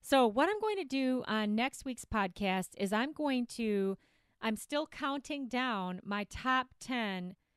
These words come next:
personal diet failures. And so next week, I'm going to share with you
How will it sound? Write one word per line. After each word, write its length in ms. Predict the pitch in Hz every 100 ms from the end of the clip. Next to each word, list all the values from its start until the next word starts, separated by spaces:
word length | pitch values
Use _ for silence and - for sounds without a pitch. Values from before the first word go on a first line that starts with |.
| _ _ _ _ -
personal 580 | 269 254 - 233 226 - 170
diet 400 | 214 202 202 -
failures. 680 | 214 202 185 160 160 - - _ _ _
And 120 | 202
so 120 | 196 208
next 320 | 220 262 -
week, 180 | 277 226
I'm 100 | 208
going 200 | 214 208
to 60 | 202
share 240 | - 208
with 140 | 202
you 340 | 208 196 180